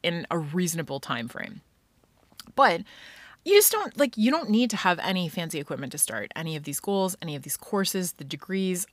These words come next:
all of the stuff. If you really wanna have something, and just like myself, if I really wanted to go and do that,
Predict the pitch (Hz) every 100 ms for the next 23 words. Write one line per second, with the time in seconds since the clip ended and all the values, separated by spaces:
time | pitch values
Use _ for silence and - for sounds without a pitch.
0 | _ - 240 247 247 202 190 185 - 170
1 | 147 - 170 196 214 277 262 190 220 220
2 | 214 170 170 170 175 156 156 156 - 139
3 | 147 156 - 214 - 202 - 262 302 -
4 | 202 190 151 147 117 131 - - - 294
5 | 277 - 214 233 226 202 151 151 147 147
6 | 147 139 127 117 107